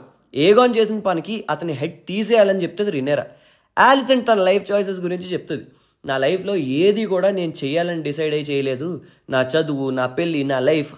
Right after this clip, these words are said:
అంతా వేరే వాళ్ళు డిసైడ్ చేసిందే. ఇప్పుడు నా పిల్లల విషయంలో కూడా అదే జరుగుతుంది, నేనేం చేయలేకపోతున్నాను" అని. But చిన్నప్పటి నుండి Rhaenyra ఆపోజిట్, కేర్‌ఫ్రీగా తనకు నచ్చింది, తనకు ఇష్టం వచ్చింది చేస్తూ వచ్చేది. ఇప్పుడు ఇంకా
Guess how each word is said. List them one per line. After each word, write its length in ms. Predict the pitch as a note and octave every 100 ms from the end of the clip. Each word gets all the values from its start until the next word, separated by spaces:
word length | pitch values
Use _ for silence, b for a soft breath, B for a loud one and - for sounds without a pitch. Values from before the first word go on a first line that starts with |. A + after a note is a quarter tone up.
| C3+
అంతా 340 | C3 - G3+
వేరే 380 | C#3+ A#2+ D3+ F#3
వాళ్ళు 220 | F#3+ F#3
డిసైడ్ 320 | E3+ E3+ D#3+
చేసిందే. 520 | D#3 D3 C#3 F3 D#3 b b b
ఇప్పుడు 260 | C3+ D3 D#3+
నా 140 | D3+
పిల్లల 380 | D3 B2+ F3+ A3
విషయంలో 480 | G3 F#3+ G3 F#3+ F#3+
కూడా 220 | F3+ F#3
అదే 180 | D#3 E3
జరుగుతుంది, 720 | D#3+ D3+ D3+ B2+ D3+ C#3 b b b
నేనేం 300 | B2+ D3 F#3+ - D3+
చేయలేకపోతున్నాను" 800 | D3+ F3+ E3 D3 C#3 C3 C3
అని. 100 | C3+ - _ -
But 100 | G#3+
చిన్నప్పటి 600 | - C#3 C#3 G3+ A#3+ A#3+
నుండి 320 | A3 G3 B3 E3
Rhaenyra 340 | C3+ F3+ G#3+ -
ఆపోజిట్, 580 | C3+ D#3+ A3 - - - b b b -
కేర్‌ఫ్రీగా 540 | F#3 B3+ G#3 F#3 C3+
తనకు 300 | A#2+ E3 D#3+
నచ్చింది, 380 | D3 C#3+ A#3 G#3
తనకు 260 | F#3 D#3 C3+
ఇష్టం 200 | - F#3+
వచ్చింది 300 | F#3+ F3+ E3+ -
చేస్తూ 300 | C#3+ D3 D3+
వచ్చేది. 300 | D#3 - C3+ b b b b b
ఇప్పుడు 180 | G#3 B3
ఇంకా 280 | A#3+ B3